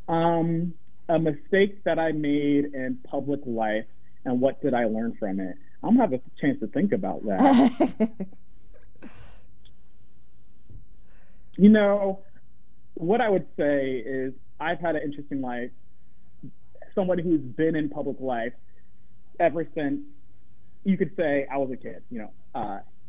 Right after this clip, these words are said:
Speaker 1: eighteen years of age, um, found that, uh, you know, the, the, the challenge was that growing up,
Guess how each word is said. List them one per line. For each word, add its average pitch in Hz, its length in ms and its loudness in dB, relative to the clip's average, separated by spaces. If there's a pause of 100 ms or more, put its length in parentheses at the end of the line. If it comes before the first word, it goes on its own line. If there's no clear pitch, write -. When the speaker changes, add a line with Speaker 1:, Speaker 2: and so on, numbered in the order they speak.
Speaker 1:
eighteen 190 280 2
years 147 180 2
of 123 120 -2
age, 113 320 0 (420)
um, 104 460 -2 (520)
found 165 640 2 (480)
that, 139 540 -2 (100)
uh, 113 360 -2 (460)
you 165 120 2
know, 143 100 0 (380)
the, 180 160 4
the, 165 140 6
the 151 220 2
challenge 208 320 0
was 156 220 2 (100)
that 139 360 0
growing 156 440 2
up, 120 280 0